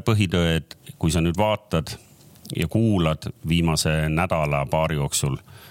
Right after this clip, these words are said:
noh, meil ainult kaks kõneisikut, äh, alaliidus on, eks ju, siis neid, äh, kommentaare, siis täpselt sellis-, isegi täpselt samas järjekorras, ma ütleks,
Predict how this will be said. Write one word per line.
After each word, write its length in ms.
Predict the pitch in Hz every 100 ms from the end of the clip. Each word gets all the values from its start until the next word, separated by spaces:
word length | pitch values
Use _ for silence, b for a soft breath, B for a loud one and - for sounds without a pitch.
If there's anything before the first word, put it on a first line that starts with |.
| b
noh, 120 | - 78
meil 160 | 76
ainult 160 | 78 78
kaks 260 | 87 - -
kõneisikut, 640 | 85 80 76 - - - -
äh, 80 | 80
alaliidus 500 | 78 80 78 76 78
on, 200 | 107 117
eks 240 | 73 - -
ju, 100 | 104
siis 360 | - 76 - -
neid, 380 | 78 80 78 -
äh, 160 | 78 78
kommentaare, 640 | 101 110 82 76 73 73 - b b b b b
siis 200 | - -
täpselt 440 | 90 - - - -
sellis-, 540 | - 85 82 76 69
isegi 280 | 87 85 67
täpselt 300 | 87 - -
samas 260 | - 78 80
järjekorras, 540 | 90 87 64 58 58
ma 120 | 55
ütleks, 300 | 50 - -